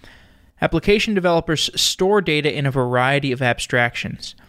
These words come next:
In-memory caches allow for fast lookups.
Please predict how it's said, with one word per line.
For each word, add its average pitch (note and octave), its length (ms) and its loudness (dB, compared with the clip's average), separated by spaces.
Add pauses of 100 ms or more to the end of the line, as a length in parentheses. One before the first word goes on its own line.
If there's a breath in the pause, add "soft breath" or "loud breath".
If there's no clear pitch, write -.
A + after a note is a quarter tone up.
(480 soft breath)
In-memory D3 580 0
caches D#3+ 540 -2
allow B2+ 340 2
for B2 240 -4
fast D3 400 0
lookups. - 580 0